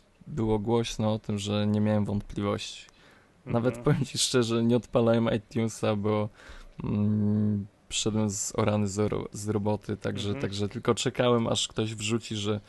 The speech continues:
Speaker 1: wreszcie jest jakiś konkret. No i faktycznie doczekałem się.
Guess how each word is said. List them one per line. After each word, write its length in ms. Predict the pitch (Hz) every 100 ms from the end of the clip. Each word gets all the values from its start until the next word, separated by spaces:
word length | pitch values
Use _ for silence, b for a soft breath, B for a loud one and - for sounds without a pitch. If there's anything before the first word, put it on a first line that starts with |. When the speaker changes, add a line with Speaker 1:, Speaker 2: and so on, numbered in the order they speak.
| B B -
Speaker 1:
wreszcie 480 | - 120 127 - 117
jest 540 | 117 113 113 110 -
jakiś 260 | 107 - -
konkret. 560 | - 101 - 107 - - B B B B B -
No 100 | 156
i 100 | 320
faktycznie 500 | - 196 - - 104
doczekałem 540 | 110 110 127 117 104 101
się. 320 | - 117